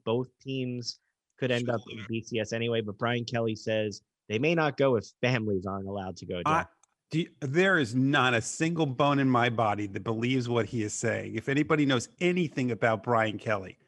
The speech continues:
Speaker 2: there is no way that he is not going to play in the national championship if he can make it into it. No way. He, <laughs> he, he can bark all he wants. He is so full of bleep.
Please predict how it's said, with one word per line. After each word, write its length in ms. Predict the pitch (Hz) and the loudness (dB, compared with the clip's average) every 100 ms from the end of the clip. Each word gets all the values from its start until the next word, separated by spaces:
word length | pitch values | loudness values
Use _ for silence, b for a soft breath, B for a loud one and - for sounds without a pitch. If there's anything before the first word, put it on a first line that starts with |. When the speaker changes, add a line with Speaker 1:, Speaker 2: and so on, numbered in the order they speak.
| _ | _
Speaker 2:
there 260 | 123 151 151 | 0 2 4
is 180 | 117 113 | 0 -2
no 800 | 113 135 156 175 196 196 202 - - | -4 -2 2 4 6 6 4 -4 -8
way 560 | 127 135 143 110 92 - | 0 4 4 4 0 -6
that 180 | 113 110 | -2 -2
he 300 | 101 170 180 | -2 -6 -2
is 160 | 135 - | -2 0
not 380 | 135 135 156 120 | 0 0 -2 -2
going 300 | 131 123 117 | 0 0 -2
to 80 | 117 | -6
play 440 | - 127 113 104 | -4 0 0 -2
in 220 | 107 113 | -6 -6
the 60 | 117 | -4
national 440 | 123 123 - 120 | -2 -4 -6 -10
championship 760 | - 120 113 110 104 - 107 - b b | -6 -4 -4 -4 -8 -6 -8 -8 b b
if 140 | 123 | -10
he 160 | - 135 | -4 -4
can 180 | 127 117 | -2 -2
make 220 | 113 110 | -2 -4
it 100 | 107 | -8
into 280 | 98 92 90 | -8 -12 -16
it. 80 | - _ _ - | -16 _ _ -2
No 240 | 151 185 | 4 4
way. 340 | 160 139 - - _ _ _ _ _ | 4 2 -2 -8 _ _ _ _ _
He, 240 | 175 190 - _ | 0 0 -2 _
<laughs> 200 | _ _ | _ _
he, 300 | - 202 190 - | -2 -2 -2 -8
he 160 | 190 | -6
can 260 | 202 175 127 | -2 -2 -4
bark 460 | - 151 175 190 - | -2 2 2 0 -4
all 300 | 180 185 208 | 2 4 6
he 200 | 220 208 | 4 4
wants. 460 | 190 175 151 147 - b b | 4 4 6 4 2 b b
He 200 | - 185 | -4 0
is 120 | 156 - | 0 -2
so 420 | - 190 190 208 | -6 0 2 2
full 400 | - - 185 180 | 0 -2 2 2
of 220 | 151 117 98 143 | 2 -2 -10 -2
bleep. 300 | 156 175 | 0 0